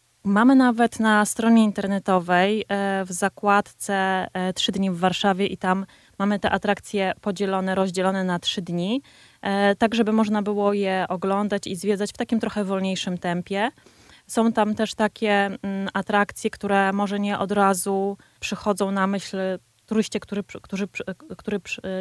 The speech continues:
e, przyjeżdża do nas po raz pierwszy, jak na przykład Muzeum Warszawy, które mieści się w, na samym rynku, w świetnej lokalizacji i ma do-, bardzo ciekawe, e, wystawy, które można, e, z którymi można się zapoznać.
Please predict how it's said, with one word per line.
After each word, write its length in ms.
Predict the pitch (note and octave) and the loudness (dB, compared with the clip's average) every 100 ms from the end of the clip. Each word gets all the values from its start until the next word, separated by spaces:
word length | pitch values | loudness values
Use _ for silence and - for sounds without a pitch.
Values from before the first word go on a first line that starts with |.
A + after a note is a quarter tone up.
| F#3+ | -8
e, 40 | |
przyjeżdża 380 | - G#3+ F#3+ G3+ | -6 -4 -4 -4
do 80 | G3 | -4
nas 200 | G3 - | -6 -6
po 100 | G3 | -4
raz 160 | F#3 | -4
pierwszy, 580 | - F#3+ F3+ - G3+ A#3+ - - - _ | -4 -6 -6 -6 -6 -6 -8 -20 -20 _
jak 120 | A3+ A3+ | -2 0
na 100 | G#3+ | -2
przykład 260 | - G#3+ | -2 -2
Muzeum 400 | G#3+ G#3 G#3+ G#3+ | 0 2 4 4
Warszawy, 420 | G#3+ G3+ F3 E3+ | 2 2 0 0
które 220 | F3+ G3+ G#3 | -2 -4 -4
mieści 260 | G3+ - | -4 -8
się 220 | - G3+ F#3+ F#3+ F#3+ | -6 -4 -2 -2 -4
w, 240 | F#3 - - G3 G3 G3 G3 | -8 -12 -6 -4 -2 -4 -4
na 180 | G#3 | -4
samym 340 | G3+ G#3+ G#3+ G#3 | -2 0 0 0
rynku, 480 | F#3+ F3 - F#3 G3 | -2 -4 -6 -8 -8
w 60 | - | -8
świetnej 360 | - A3+ A3 | -2 0 0
lokalizacji 1000 | G#3 G3 G3 F#3+ F3+ F3 - - F3+ A#3 - _ - - _ | -2 -2 -4 -2 0 0 -2 -8 -6 -8 -12 _ -20 -20 _
i 280 | G3+ G3+ G#3 | -6 -4 -2
ma 420 | G3 F#3 F#3 F#3 F3+ | 0 2 4 2 2
do-, 300 | G3 G3 - | 4 4 2
bardzo 400 | G3 F#3 G3+ G3+ | -2 2 2 2
ciekawe, 680 | G3+ G#3 F#3+ F3+ G3 G3 G3+ | -4 -2 0 2 4 4 4
e, 120 | - G3 | 0 -2
wystawy, 640 | G3 - - G#3 F3+ E3 | 0 0 4 6 6 2
które 260 | - E3 D#3+ | -2 -6 -4
można, 640 | E3 E3+ E3 D#3+ D#3 D3+ - | -4 -4 -4 -2 -4 -6 -6
e, 200 | E3 E3 | -6 -6
z 80 | |
którymi 240 | - F3 E3+ | -8 -4 -2
można 260 | E3 E3 | -2 -4
się 120 | D#3+ E3 | -4 -2
zapoznać. 640 | E3 E3 D3 D#3+ D#3 | -2 0 -4 -4 -8